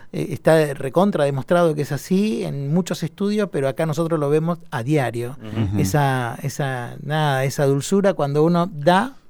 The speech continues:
Speaker 1: cómo vuelve.
Speaker 3: Eh, estamos escuchando a Guillermo Salas, es de la Fundación, eh, Ludovica, de la Casa Ludovica.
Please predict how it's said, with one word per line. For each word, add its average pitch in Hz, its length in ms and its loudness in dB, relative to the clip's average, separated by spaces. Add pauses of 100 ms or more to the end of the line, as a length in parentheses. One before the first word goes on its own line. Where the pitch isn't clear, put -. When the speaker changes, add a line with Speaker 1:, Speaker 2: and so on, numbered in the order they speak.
(140)
Speaker 1:
cómo 160 280 -2
vuelve. 123 400 -6 (260)
Speaker 3:
Eh, 107 240 0
estamos 143 380 4
escuchando 131 400 4
a - 20 6
Guillermo 120 400 4
Salas, 127 640 6
es 113 240 0
de 113 180 2
la 98 400 2
Fundación, 104 1000 2
eh, 85 420 -6 (540)
Ludovica, 117 840 4
de 95 120 0
la 87 200 -4
Casa 113 400 0
Ludovica. 104 760 0